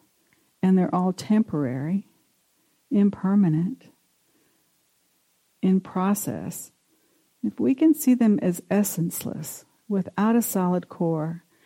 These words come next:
we won't be fooled into believing that we can somehow cling to them,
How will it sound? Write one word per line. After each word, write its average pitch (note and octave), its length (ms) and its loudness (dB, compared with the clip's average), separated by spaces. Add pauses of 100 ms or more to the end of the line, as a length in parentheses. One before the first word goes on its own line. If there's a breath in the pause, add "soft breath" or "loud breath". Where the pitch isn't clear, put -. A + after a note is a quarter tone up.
(220 soft breath)
we A3 120 2
won't C4+ 360 4
be A#3+ 240 4
fooled B3+ 600 2
into F#3 220 0
believing F3+ 800 0 (880)
that G3 120 0
we G#3 140 0
can G3 160 2
somehow G#3+ 500 4
cling A#3+ 520 4
to F3 80 0
them, C#3+ 320 -4